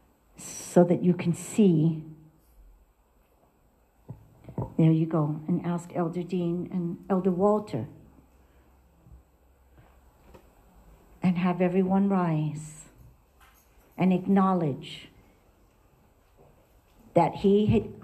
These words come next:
did not clone us. Does that make sense?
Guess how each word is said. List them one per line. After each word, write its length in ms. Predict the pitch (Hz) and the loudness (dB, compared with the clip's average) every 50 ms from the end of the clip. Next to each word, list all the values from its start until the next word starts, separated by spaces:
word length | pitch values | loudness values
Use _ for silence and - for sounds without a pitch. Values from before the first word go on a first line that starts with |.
| - - - - | -20 -20 0 2
did 120 | 208 196 | 4 4
not 280 | 190 202 196 196 - - | 4 4 2 0 -2 -2
clone 340 | - - 220 220 214 202 175 | 2 2 4 4 4 4 2
us. 520 | 151 143 151 - - - - - - - - - - - - - - - - - - - - - - - - - - _ _ _ _ - _ _ _ _ _ - - - - - - - - - - - - - - - - - | 2 0 -2 -4 -8 -12 -12 -12 -12 -12 -12 -14 -14 -14 -16 -20 -20 -20 -20 -20 -20 -20 -20 -20 -20 -20 -20 -20 -20 _ _ _ _ -20 _ _ _ _ _ -20 -20 -20 -20 -20 -20 -20 -20 -20 -20 -20 -20 -20 -20 -20 -4 -2
Does 120 | 160 156 | 0 2
that 120 | 180 165 | 4 4
make 140 | 170 180 185 | 4 2 0
sense? 480 | - - 196 196 214 202 - - - | 0 0 2 2 2 0 -4 -8 -16